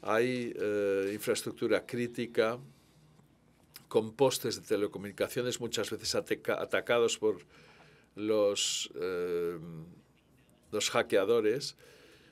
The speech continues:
El Comité de Seguridad de Parlamento probablemente tenga una forma de manejar esto y hemos recibido apoyo internacional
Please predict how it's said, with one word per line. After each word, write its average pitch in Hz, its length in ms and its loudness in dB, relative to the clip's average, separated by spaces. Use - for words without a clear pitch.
El 113 200 0
Comité 107 360 2
de 117 120 2
Seguridad 110 480 2
de 107 80 2
Parlamento 110 640 -2
probablemente 107 600 2
tenga 127 380 0
una 107 200 -2
forma 117 540 2
de 113 120 -8
manejar 104 640 -2
esto 120 600 2
y 120 120 -2
hemos 120 200 0
recibido 110 800 0
apoyo 110 420 4
internacional 110 1040 -4